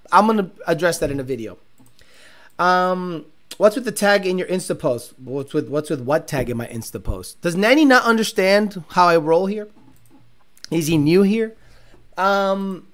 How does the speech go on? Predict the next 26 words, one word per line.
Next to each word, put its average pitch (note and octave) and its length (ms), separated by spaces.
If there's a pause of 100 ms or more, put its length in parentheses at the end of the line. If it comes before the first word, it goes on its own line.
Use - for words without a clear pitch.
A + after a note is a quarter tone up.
(280)
Alex, C#4+ 300
what A3+ 60
do B3 60
you A#3 60
think B3 120
about G#3+ 220
the G#3+ 180
new G#3 180
<laughs> - 120
six - 240
eight F#3 100
liter F#3 220
Mustang? D#3 500 (460)
Uh, F3 320
dude, C4 400
you're A#3 220
a C4 40
hater A#3 300
with G3+ 200
your F#3+ 60
base F3 340
model D3+ 280
G C3+ 180
T. C#3+ 200
Who, D3 280
who, D#3+ 180